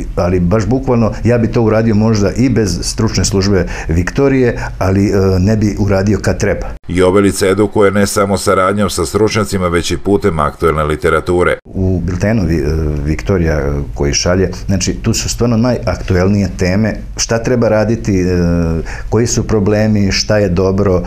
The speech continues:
Speaker 1: Znači, stvarno, e, ima stvari koje mogu da se, e, nauče, da se primene.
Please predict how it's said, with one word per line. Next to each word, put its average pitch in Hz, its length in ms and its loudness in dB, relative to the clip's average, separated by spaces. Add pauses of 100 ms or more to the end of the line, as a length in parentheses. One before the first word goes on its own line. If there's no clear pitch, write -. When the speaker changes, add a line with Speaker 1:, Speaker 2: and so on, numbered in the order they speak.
(260)
Speaker 1:
Znači, 87 200 0
stvarno, 101 640 2
e, 90 60 0
ima 92 300 2
stvari 87 460 0 (260)
koje 85 380 0 (260)
mogu 90 320 0
da 87 120 0
se, 80 320 -2 (640)
e, - 40 -6 (580)
nauče, 95 720 0
da 76 200 0
se 71 520 -2 (720)
primene. 104 680 0